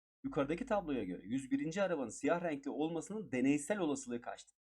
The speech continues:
Deneysel olasılık tamamen buradaki verilere dayalı olmak zorunda. Başka bir şey düşünmeyeceğiz. Günlük hayat vesaire düşünmememiz gerekir. Bakıyorum.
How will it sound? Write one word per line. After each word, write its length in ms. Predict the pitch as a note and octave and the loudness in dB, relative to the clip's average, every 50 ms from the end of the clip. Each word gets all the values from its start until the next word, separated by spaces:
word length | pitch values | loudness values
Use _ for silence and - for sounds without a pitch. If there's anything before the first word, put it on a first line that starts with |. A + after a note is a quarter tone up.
| _ _ _ _ _ - | _ _ _ _ _ 0
Deneysel 380 | C3 C#3+ D3+ E3 E3+ - A3 A3 | 2 2 2 2 2 0 0 0
olasılık 440 | G#3+ G3 F3+ F#3 - G#3+ A3 - | 0 -2 -4 -4 -6 -8 -8 -8
tamamen 600 | - - F3 E3+ G3 F#3 E3+ E3 F3 G3 G#3+ G3+ - | -4 -2 0 2 2 2 4 4 2 2 0 -2 -8
buradaki 400 | - D#3 D#3+ D3 D#3 E3+ - E3 | -6 -4 -2 0 0 -2 0 0
verilere 360 | C#3+ C#3+ C#3 D3+ D#3+ E3 E3 | 0 2 4 4 4 4 4
dayalı 240 | D3+ C3 A#2+ A2 G#2 | 4 2 0 0 0
olmak 300 | G2 F#2 F2+ F2+ F2+ F#2 | -2 -4 -4 -6 -8 -10
zorunda. 300 | - - - E2+ F#2+ F#2+ | -12 -14 -10 -8 -6 -4
Başka 220 | A#2+ A2 - - A#2+ | -4 -4 -4 -6 -8
bir 60 | G#2+ | -6
şey 160 | - C#3 C3+ | -4 -4 -4
düşünmeyeceğiz. 600 | A#2 A#2 - C3+ B2+ A2+ G2+ F2+ - E2+ F2 - | -4 -4 -4 -4 -2 -2 -4 -6 -8 -12 -12 -10
Günlük 240 | - A2 G#2+ A2 - | -8 -8 -8 -8 -8
hayat 280 | G#2+ G#2 F#2 F#2 - A2+ | -8 -8 -8 -8 -8 -8
vesaire 340 | A2 G#2+ - G2 - - E3 | -10 -8 -8 -10 -10 -10 -10
düşünmememiz 520 | D#3 - - E3 D#3 C3+ A2+ G2+ F#2 F2 | -10 -8 -6 -4 -4 -4 -4 -4 -6 -6
gerekir. 360 | F#2 F2+ - - - A3 - - _ _ _ _ _ _ _ _ - | -8 -8 -8 -8 -10 -10 -12 -12 _ _ _ _ _ _ _ _ -8
Bakıyorum. 580 | A3 G#3 A3+ A3 - F3+ C#3+ B2+ D3+ - - | -4 -4 -4 -2 0 0 0 0 0 -4 -8